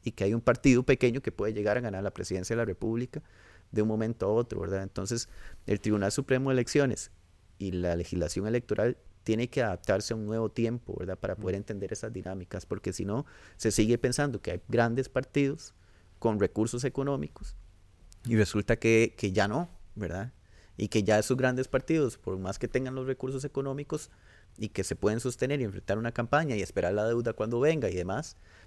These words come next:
Speaker 1: de ahí resulta que ya hay partidos pequeños que participan y que tienen vocería porque en redes sociales, eh, un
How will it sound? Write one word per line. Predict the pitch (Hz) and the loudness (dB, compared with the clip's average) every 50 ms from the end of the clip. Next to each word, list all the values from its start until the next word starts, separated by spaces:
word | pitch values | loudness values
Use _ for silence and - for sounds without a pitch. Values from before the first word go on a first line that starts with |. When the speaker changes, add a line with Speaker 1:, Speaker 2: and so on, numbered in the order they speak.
| - - | -14 2
Speaker 1:
de | 98 113 | 4 4
ahí | 110 | 6
resulta | 104 104 90 - 98 - 120 | 6 4 0 0 -2 -4 -4
que | - - 113 | -2 -2 -2
ya | 120 110 | -2 -2
hay | 107 | -2
partidos | - 110 117 - - 120 117 - | -2 -4 -4 -4 -4 -6 -6 -6
pequeños | - 113 - 123 117 120 - | -6 -6 -4 -4 -4 -4 -4
que | - 117 | -6 -2
participan | - 131 - - 117 - 127 123 - - 160 165 | -2 -2 -2 -2 -2 -2 -2 0 0 -2 -2 -4
y | 135 | -4
que | - 104 | -6 -6
tienen | - - 101 107 113 | -4 -4 -4 -4 -2
vocería | 117 117 110 - 92 92 101 110 117 - | -2 -2 -2 -2 -2 0 0 0 0 0
porque | - 107 101 - 92 | -2 -4 -4 -4 -6
en | 90 | -4
redes | 90 101 107 104 107 - | -2 0 0 0 0 -2
sociales, | 120 - - 110 107 107 127 139 - - - - - - - - - - - - - - | -4 -2 0 0 0 0 -2 -4 -8 -12 -16 -20 -20 -20 -20 -20 -20 -20 -20 -20 -12 -4
eh, | - 104 92 90 85 87 - | -2 0 0 2 2 0 0
un | - 101 110 | 0 0 -2